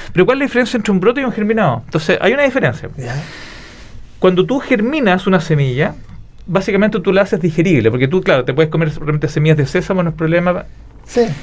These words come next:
Speaker 1: Pero, por ejemplo, si te quieres comer una semilla de arveja, la comes y probablemente la, eh, va-, la vas a desechar tal cual. No vas a ser capaz de
Speaker 2: Sí,
Speaker 1: digerirla.
Speaker 2: sí.
Speaker 1: Pero si tú la, si tú la germinas, tú te comes es-, ese, ese brote y lo puedes
Speaker 2: Sí.
Speaker 1: digerir. Es,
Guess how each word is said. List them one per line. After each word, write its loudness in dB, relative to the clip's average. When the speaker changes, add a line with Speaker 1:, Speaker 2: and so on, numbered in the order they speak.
Speaker 1:
Pero, 4
por 0
ejemplo, -2
si 0
te 4
quieres 2
comer 0
una 2
semilla 4
de 6
arveja, 0
la 0
comes 2
y 2
probablemente 4
la, 2
eh, -4
va-, 2
la 4
vas 6
a 2
desechar 0
tal 0
cual. -2
No 4
vas 4
a -4
ser -2
capaz 2
de 6
Speaker 2:
Sí, 2
Speaker 1:
digerirla. -2
Speaker 2:
sí. -4
Speaker 1:
Pero 4
si -2
tú 4
la, 2
si -2
tú 2
la 2
germinas, 0
tú -6
te 2
comes 0
es-, -2
ese, 0
ese 0
brote 4
y 0
lo 4
puedes 4
Speaker 2:
Sí. 0
Speaker 1:
digerir. 2
Es, 0